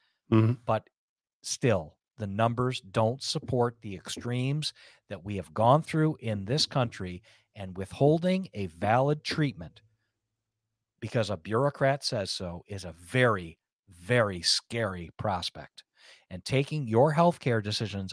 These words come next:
Speaker 2: out of your hands and out of the hands of a doctor who knows you, knows your conditions, knows your body, is a very slippery slope that I'm afraid, folks,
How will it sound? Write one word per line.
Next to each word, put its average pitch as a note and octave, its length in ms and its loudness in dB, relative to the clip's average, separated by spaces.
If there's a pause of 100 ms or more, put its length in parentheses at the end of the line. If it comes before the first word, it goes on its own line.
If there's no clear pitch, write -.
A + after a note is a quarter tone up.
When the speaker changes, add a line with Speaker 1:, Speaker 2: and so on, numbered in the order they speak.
Speaker 2:
out G#2 160 2
of E2+ 140 -6
your G2+ 240 -2
hands A#2+ 440 -2 (360)
and F#2+ 140 -10
out B2+ 160 4
of D#3 40 -4
the D3 60 -4
hands C#3 280 0
of G2+ 160 -8
a F#2 100 -6
doctor C3 420 2
who C3+ 220 2
knows A#2+ 600 4
you, G2+ 320 -4 (240)
knows D3 360 6
your F3 120 2
conditions, G#2 640 -6 (260)
knows D3+ 320 6
your D3+ 100 0
body, F#2+ 480 -2 (1080)
is A2+ 360 0
a G#2 100 -12
very F#2+ 500 2
slippery G2+ 460 -4
slope A2 360 0 (300)
that G#2+ 140 -2
I'm G2+ 180 -2
afraid, F3 460 0
folks, A2 420 0